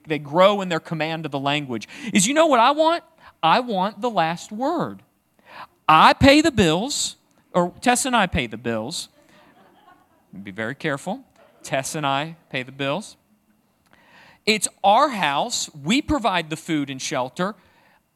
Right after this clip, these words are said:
I'm getting the last word. That's my right. But you know what often happens when I try to get the last word? You know what usually happens to that argument? It keeps descending down to a dark place.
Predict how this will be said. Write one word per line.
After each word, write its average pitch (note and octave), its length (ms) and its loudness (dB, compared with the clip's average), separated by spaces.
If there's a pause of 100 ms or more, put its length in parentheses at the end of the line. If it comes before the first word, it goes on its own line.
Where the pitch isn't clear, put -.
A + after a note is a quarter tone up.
(120)
I'm D4+ 220 0
getting G#3+ 200 -4
the A3+ 80 -6
last A#3+ 320 -2
word. D#4+ 400 -4 (420)
That's A#3 280 2
my G#3+ 160 -2
right. B3+ 400 -4 (580)
But G3 140 -4
you B3 100 -6
know C#4 160 -2
what C4 200 -2
often G#3+ 300 -2
happens F#3+ 360 -8
when E3+ 100 -10
I E3+ 80 -6
try F3 160 -6
to E3+ 80 -8
get E3+ 160 -10
the E3+ 80 -10
last E3 300 -6
word? F3 320 -4
You G3 60 -4
know G#3 80 -4
what F3+ 100 -8
usually F3+ 260 -6
happens E3+ 320 -10
to D#3+ 60 -12
that D#3+ 160 -6
argument? F3+ 480 -8 (1300)
It D3+ 120 2
keeps D3+ 360 -8
descending B2+ 960 -4
down A2+ 440 -2
to A2 140 -8
a G#2 60 -6
dark G2 300 -8
place. - 560 -12